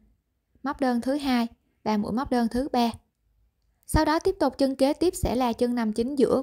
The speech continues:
của hai hàng móc mũi đơn mà mình tạo đầu tiên á. Móc vào đó một mũi móc đơn.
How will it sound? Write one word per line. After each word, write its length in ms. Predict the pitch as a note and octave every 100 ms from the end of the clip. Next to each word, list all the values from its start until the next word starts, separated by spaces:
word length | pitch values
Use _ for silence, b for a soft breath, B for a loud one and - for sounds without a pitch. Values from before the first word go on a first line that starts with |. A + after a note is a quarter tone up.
| -
của 220 | - C4
hai 220 | - B3+
hàng 240 | A#3+ A3 G#3+
móc 160 | C#4+
mũi 180 | G#3+ G#3
đơn 200 | A3+ A3+
mà 80 | G#3+
mình 200 | G#3 G#3
tạo 220 | - F#3+
đầu 160 | G3+ G3+
tiên 240 | A3+ A#3
á. 100 | C#4 - _ - - - -
Móc 120 | D4
vào 120 | A3+
đó 120 | G#3+
một 140 | C4 A3
mũi 120 | -
móc 180 | G3+ G#3
đơn. 180 | A#3+